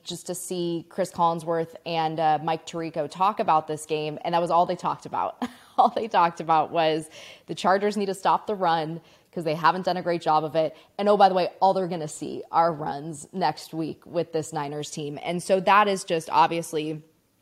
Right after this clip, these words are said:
top of mind. I mean, they gave up two oh one to the Falcons yesterday, and you have to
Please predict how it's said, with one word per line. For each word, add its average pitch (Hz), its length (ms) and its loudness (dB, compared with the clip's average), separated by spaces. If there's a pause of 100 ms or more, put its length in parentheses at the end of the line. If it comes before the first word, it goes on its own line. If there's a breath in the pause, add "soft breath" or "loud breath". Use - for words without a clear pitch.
(440)
top 233 240 4
of 185 100 2
mind. 175 240 2
I 214 60 2
mean, 233 240 0 (400 loud breath)
they 269 100 2
gave 311 160 2
up 403 160 2
two 311 220 0
oh 339 80 4
one 190 560 0 (140)
to 208 120 -2
the 196 140 0
Falcons 165 840 0 (220)
yesterday, 160 720 0 (140)
and 180 560 0
you 196 260 -6
have 202 640 0
to 175 600 -2